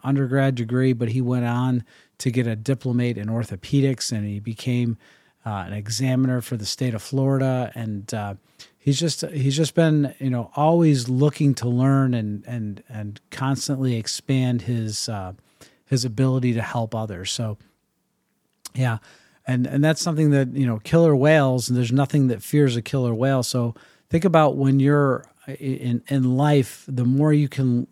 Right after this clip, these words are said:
learn, the more you become, uh, effective, the more you, valuable you become, the more helpful you become. So always, always, always be learning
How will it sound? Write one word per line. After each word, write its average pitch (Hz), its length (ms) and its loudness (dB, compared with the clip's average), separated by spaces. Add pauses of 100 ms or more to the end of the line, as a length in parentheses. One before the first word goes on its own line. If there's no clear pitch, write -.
learn, 127 680 2
the 127 200 -2
more 139 400 4
you 127 340 0
become, 123 760 -2
uh, 107 220 -10
effective, 120 720 -2
the 117 100 -2
more 127 220 0
you, 127 280 2
valuable 127 680 0
you 123 180 2
become, 127 580 -2 (260)
the 113 80 -10
more 113 180 -6
helpful 139 580 0
you 127 180 2
become. 123 560 -2 (380)
So 139 480 0
always, 190 640 4 (120)
always, 156 440 2
always 127 420 -2
be 120 200 -4
learning 143 640 0